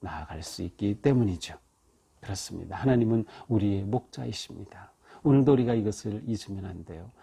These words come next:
하나님은 나의 목자이시다. 내가 사망의 음침한 골짜기를 지날 때에도 하나님은 목자이시니 나를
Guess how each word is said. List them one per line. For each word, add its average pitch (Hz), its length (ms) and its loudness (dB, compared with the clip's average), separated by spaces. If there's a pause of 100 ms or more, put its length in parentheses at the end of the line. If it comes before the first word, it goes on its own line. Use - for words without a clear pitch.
(140)
하나님은 98 460 -6
나의 90 240 -10
목자이시다. - 1000 -14 (760)
내가 98 520 -2
사망의 117 440 2
음침한 123 440 2
골짜기를 135 540 -2
지날 131 280 -4
때에도 127 520 -4 (360)
하나님은 90 560 -6
목자이시니 120 840 -4
나를 104 460 -4